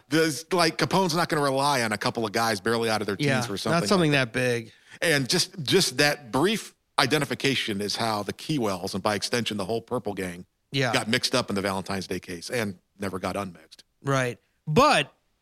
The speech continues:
Speaker 2: there, it is true that the Purples were connected to Capone. They were definitely
Speaker 1: Yes,
Speaker 2: selling him
Speaker 1: absolutely.
Speaker 2: booze.
Speaker 1: Absolutely they were.
Speaker 2: And, um, so I think it's,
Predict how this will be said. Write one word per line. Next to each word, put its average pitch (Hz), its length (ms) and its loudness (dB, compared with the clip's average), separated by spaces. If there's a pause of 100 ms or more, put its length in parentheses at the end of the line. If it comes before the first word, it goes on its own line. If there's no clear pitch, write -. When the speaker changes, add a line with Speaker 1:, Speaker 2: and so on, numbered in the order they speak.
Speaker 2:
there, 180 300 8
it 180 160 8
is 233 200 8
true 185 240 8
that 151 160 6
the 139 60 0
Purples 139 480 2
were 131 200 2
connected 143 420 2
to - 80 -8
Capone. 120 400 -2
They 135 80 2
were 147 140 4
definitely 151 380 4
Speaker 1:
Yes, - 120 4
Speaker 2:
selling 139 240 6
him 117 60 4
Speaker 1:
absolutely. 113 460 4
Speaker 2:
booze. - 140 -10 (200)
Speaker 1:
Absolutely 90 400 -4
they 80 120 -18
were. 78 240 -20 (540)
Speaker 2:
And, 160 400 6
um, 131 480 4 (400)
so 170 720 6 (2000)
I 175 100 6
think 277 220 4
it's, - 400 2